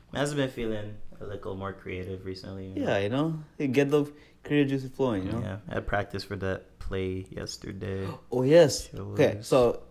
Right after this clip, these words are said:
Speaker 2: can we talk about it now?
Speaker 1: Yeah, we can talk about, like, not details. I, I can't tell anything about, like, the plot and
Speaker 2: Oh,
Speaker 1: shit.
Speaker 2: yeah, of course not. I'm
Speaker 1: But
Speaker 2: just gonna ask about your acting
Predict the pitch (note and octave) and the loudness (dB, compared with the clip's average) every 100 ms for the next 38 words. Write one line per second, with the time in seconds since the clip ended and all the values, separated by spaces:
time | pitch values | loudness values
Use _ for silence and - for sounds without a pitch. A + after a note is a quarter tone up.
0 | - D#3 E3 C3 B2 D#3 F#3 G#3 - - | 0 4 6 4 4 4 4 -2 -6 -18
1 | - - - F#3+ - D5+ F#4+ F4+ F#4+ F4+ | -20 -14 -4 2 4 6 6 6 6 6
2 | D4 G#3+ F#3 F3 F#3 C3+ C3 G#2+ A2 - | 4 4 4 6 4 4 2 2 4 4
3 | A2+ A#2 B2 A2+ G2+ G2 G2 F2+ F2 F2 | 2 2 0 0 -4 -4 -6 -6 -6 -8
4 | F#2 F#2 F2+ G2+ G2+ D#3+ C#3 A#2 A#2 B2+ | -10 -8 -8 2 10 10 10 6 4 2
5 | G2 G2+ F2+ A#2 B2+ D#3 D3 B2+ - A#2+ | 2 -4 0 0 2 4 4 4 4 2
6 | - A2+ G2+ G#2 E2+ G2+ - | 2 2 4 2 0 -4 -12